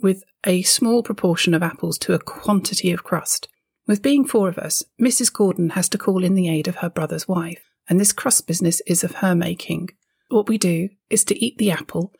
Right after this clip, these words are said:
and leave the crust in a graceful pattern over the plates,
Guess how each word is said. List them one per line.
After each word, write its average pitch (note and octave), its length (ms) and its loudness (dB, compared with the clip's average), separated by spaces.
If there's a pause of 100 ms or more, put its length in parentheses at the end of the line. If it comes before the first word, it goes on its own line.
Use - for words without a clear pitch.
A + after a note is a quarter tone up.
(320)
and F3+ 140 4
leave G3+ 300 2
the F3+ 80 2
crust - 500 -4 (300)
in G#3+ 80 2
a G#3+ 40 0
graceful B3+ 440 0
pattern D#3 480 0
over E3+ 240 0
the F3+ 80 0
plates, - 480 -4